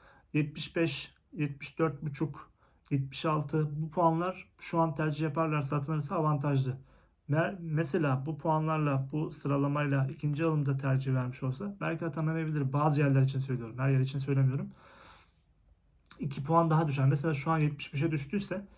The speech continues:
ikinci alımda belki iki puan değil de bir buçuk puan düşsün. Çünkü bu alım birazcık daha fazla gibi gözüküyor. Ee,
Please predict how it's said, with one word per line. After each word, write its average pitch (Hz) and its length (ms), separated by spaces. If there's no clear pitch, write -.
ikinci 175 300
alımda 175 280
belki 185 420
iki 156 200
puan 190 280
değil 220 140
de 135 140
bir 170 160
buçuk - 240
puan 135 240
düşsün. 135 420
Çünkü 147 400
bu 143 120
alım 156 200
birazcık 147 380
daha 156 140
fazla 139 340
gibi 131 200
gözüküyor. - 440
Ee, 135 280